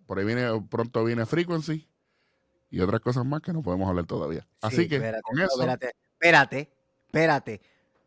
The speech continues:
Speaker 1: Dale.
Speaker 2: Tú tiraste Unmuted y entonces no quieres que hable de, de lo otro, pero yo tengo que hablar de aquí, de algo también.
Speaker 1: Dale, dale, dale, dale,
Speaker 2: Tu
Speaker 1: dale, dale, dale.
Speaker 2: unbox-,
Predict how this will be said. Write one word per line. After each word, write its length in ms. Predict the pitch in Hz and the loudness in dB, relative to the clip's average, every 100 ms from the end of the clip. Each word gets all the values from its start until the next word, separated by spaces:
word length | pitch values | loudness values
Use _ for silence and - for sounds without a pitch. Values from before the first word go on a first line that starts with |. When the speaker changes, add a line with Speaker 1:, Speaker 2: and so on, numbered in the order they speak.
| _ _ | _ _
Speaker 1:
Dale. 200 | 104 90 | -2 0
Speaker 2:
Tú 80 | 190 | 0
tiraste 400 | 214 214 208 208 | 2 0 0 -4
Unmuted 380 | 208 220 196 156 | -2 0 0 0
y 20 | |
entonces 340 | 139 156 175 | -2 -4 -2
no 140 | 160 151 | -2 -2
quieres 220 | 165 156 | -4 -2
que 100 | 156 | 0
hable 160 | 151 147 | 2 2
de, 180 | 139 127 | 0 -2
de 200 | 120 117 | -8 -8
lo 160 | 101 92 | -8 -12
otro, 240 | 90 92 | -14 -16
pero 140 | 107 | -10
yo 60 | 120 | -6
tengo 220 | 151 156 | -4 -2
que 60 | 151 | -2
hablar 220 | 147 143 | -2 -2
de 100 | 127 | -4
aquí, 400 | 113 110 - 135 | -6 -6 -10 -12
de 240 | 123 107 95 | -10 -10 -10
algo 520 | 98 101 98 90 87 | -10 -12 -14 -18 -20
también. 600 | 90 85 87 90 87 80 _ _ _ _ _ _ | -20 -20 -20 -20 -20 -20 _ _ _ _ _ _
Speaker 1:
Dale, 260 | 107 117 107 | 0 2 4
dale, 240 | 107 98 | 2 2
dale, 220 | 98 92 | 0 0
dale, 340 | 90 87 85 85 | -2 -2 -2 -2
Speaker 2:
Tu 60 | 85 | 0
Speaker 1:
dale, 100 | - | 0
dale, 140 | 85 | 0
dale. 120 | 85 | -4
Speaker 2:
unbox-, 300 | 113 147 - | -4 -6 -12